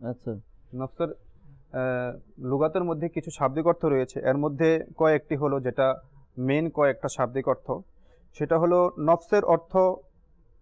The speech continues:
Speaker 2: যে প্রাণ, রূহ, অথবা হাওয়া, অথবা চাহিদা,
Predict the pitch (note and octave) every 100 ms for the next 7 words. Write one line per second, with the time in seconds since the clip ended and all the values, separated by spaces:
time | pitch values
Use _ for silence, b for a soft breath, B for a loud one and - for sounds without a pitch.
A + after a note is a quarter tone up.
0 | C3+ C3 C3+ - - - _ _ - -
1 | - D#3+ E3 D3 F#2+ - - - - _
2 | - - - C3 D3+ F3+ - - - _
3 | - - - - - - _ _ _ _
4 | - _ - B2+ D3+ D3+ - - C3+ D#3
5 | D#3 - - _ _ - E3+ E3+ - C#3+
6 | C3 F3+ D3+ -